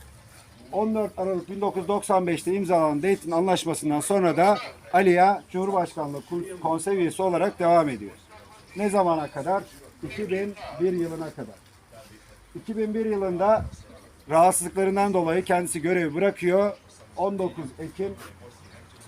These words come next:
iki bin üç yılında da Hakk'ın rahmetine kavuştu. Aliya'nın vasiyetinde şöyle diyor Aliya,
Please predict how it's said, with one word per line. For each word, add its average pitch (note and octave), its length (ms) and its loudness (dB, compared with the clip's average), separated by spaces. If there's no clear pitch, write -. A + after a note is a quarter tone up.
iki F3+ 280 -6
bin E3 240 -2
üç G3 220 -8
yılında D3+ 320 -4
da F3 160 -2
Hakk'ın E3+ 300 -4
rahmetine D3 480 -6
kavuştu. G#2+ 380 -14
Aliya'nın G#3+ 440 2
vasiyetinde G3+ 640 2
şöyle G#3 420 6
diyor C#3 260 0
Aliya, C#3 440 2